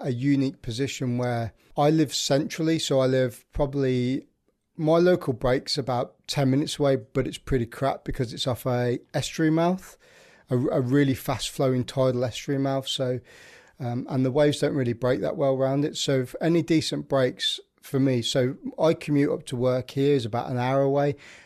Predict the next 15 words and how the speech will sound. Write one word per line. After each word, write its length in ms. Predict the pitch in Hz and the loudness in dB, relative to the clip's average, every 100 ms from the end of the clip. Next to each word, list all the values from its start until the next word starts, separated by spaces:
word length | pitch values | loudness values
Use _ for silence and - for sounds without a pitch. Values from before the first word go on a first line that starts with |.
| - - | -20 -18
So 220 | - - 123 | -8 -2 0
this 220 | 131 - | 0 -2
is 180 | 120 - | -4 -2
what 120 | - | 0
I 100 | 139 | 0
would 160 | 123 | 0
call 180 | - 135 | -2 -4
the 80 | 113 | -2
North 400 | 113 123 135 - | -2 0 -2 -4
Coast, 400 | - 143 131 - | -4 -2 -4 -6
and 140 | 127 | -4
then 100 | 117 | -2
the 80 | 117 | -2
South 400 | 107 139 131 120 | -2 -2 -2 -4
Coast, 460 | - 127 117 - | -6 -4 -4 -8